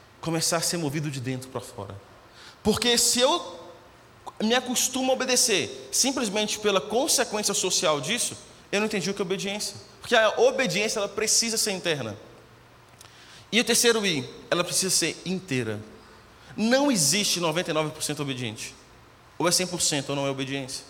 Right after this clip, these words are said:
Não existe fazer até onde eu acho que tem que ser feito. Não existe eu, eu, ah, obedecer até onde eu acho que tem que ser obedecido. Não. A obediência, ela precisa ser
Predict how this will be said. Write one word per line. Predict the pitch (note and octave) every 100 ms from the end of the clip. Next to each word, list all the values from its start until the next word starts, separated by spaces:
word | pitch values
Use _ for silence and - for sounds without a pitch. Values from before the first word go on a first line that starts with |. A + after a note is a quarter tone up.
| - - - - D#3
Não | G3+ C4+
existe | C4 C4
fazer | B3+ G#3+ G#3 A3 - - - -
até | G#3 G#3+ - C#4
onde | C4 C4 A#3+
eu | G#3+
acho | G3
que | -
tem | G#3
que | -
ser |
feito. | G#3 F#3 E3+ D#3+ A2+ - - -
Não | G3 C4+
existe | B3 C#4 -
eu, | C4+ C4 -
eu, | G3 G#3 G3 D3+ - - -
ah, | F3+ -
obedecer | G#3+ G3 G3 G#3+ A#3
até | A#3+ C4 C4
onde | C4+ D#4 C#4
eu | A#3+
acho | B3+
que | B3+
tem | C4
que |
ser | A#3+
obedecido. | A3+ A3+ A#3 A3 D#3+ G#2+
Não. | C3+ E3 C#3+ G#2+ A2+ - - - - - - -
A | -
obediência, | D#3 D3+ F3+ F3 E3 B2 - G#2 G#2 - - - -
ela | D3 D3+
precisa | D3+ D3 D#3+ D#3
ser | D3 C#3 A#2